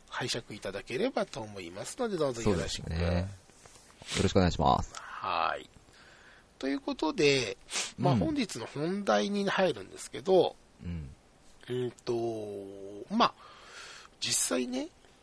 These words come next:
Speaker 1: まあ、今、なかなか外に出づらい状況ではあるわけですよ。
Speaker 2: うん。
Speaker 1: 全国的に。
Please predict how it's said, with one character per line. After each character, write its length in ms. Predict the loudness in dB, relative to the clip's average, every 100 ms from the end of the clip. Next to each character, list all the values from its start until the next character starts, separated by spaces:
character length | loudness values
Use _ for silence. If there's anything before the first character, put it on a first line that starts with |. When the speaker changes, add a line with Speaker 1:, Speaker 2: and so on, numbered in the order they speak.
| -20 -20 _ -20 -12
Speaker 1:
ま 120 | -6
あ、 20 | -2
今、 580 | -2 -2 -2 -2 -4 -8 _ _ -12
な 120 | -4
か 100 | -2
な 80 | 0
か 140 | 0
外 300 | -2 -2 -2
に 340 | 0 -2 -4 -2
出 120 | -2
づ 180 | 2 4
ら 180 | 4 4
い 200 | 2 0
状 180 | -2 -2
況 260 | -2 -2
で 100 | 0
は 180 | 0 2
あ 60 | 0
る 80 |
わ 120 | -2 -6
け 120 | -8
で 140 | -8
す 180 | -8 -8
よ。 340 | -6 -4 -4 -8 _ -20 -8
Speaker 2:
う 40 | -2
ん。 300 | -2 -2 -6 -16 -6
Speaker 1:
全 220 | -2 -2
国 160 | -6 -14 -14
的 300 | -16 -16 -12
に。 280 | -2 -2